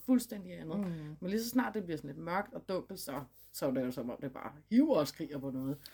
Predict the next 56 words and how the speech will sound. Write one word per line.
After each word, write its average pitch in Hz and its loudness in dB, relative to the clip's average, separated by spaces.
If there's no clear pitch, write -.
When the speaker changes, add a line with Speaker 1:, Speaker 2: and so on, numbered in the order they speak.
Speaker 2:
Også 208 2
lidt 220 -2
pudsigt, 208 -2
som 180 -4
vi 175 -2
snakker 165 2
om 151 -2
i 170 -6
bilen. 170 -6
Inden, 214 0
øh, 160 0
jeg 202 4
henter 190 2
mine 160 0
børn 254 4
i 277 2
dag, 262 0
Speaker 1:
Ja. 208 2
Speaker 2:
øhm, 175 -2
og, 190 6
øh, 175 2
jeg 220 8
holder 220 6
stille 269 0
på 262 0
vores 180 0
parkeringsplads, 269 -2
og 226 0
skal 226 -2
lige 240 4
orientere 233 4
mig, 254 4
fordi 214 -2
at - -4
der 196 -6
holder 202 2
en 214 2
bil 208 -2
lige 214 2
ved 226 2
siden 226 0
af 226 4
min 226 6
parkeringsplads, 196 -4
så 202 -4
jeg 190 -4
skal 220 -2
orientere 208 0
mig, 226 2
hvordan 208 2
jeg 185 0
skal - -6
parkere 214 0
ind 220 -2
i - 0
min 180 -2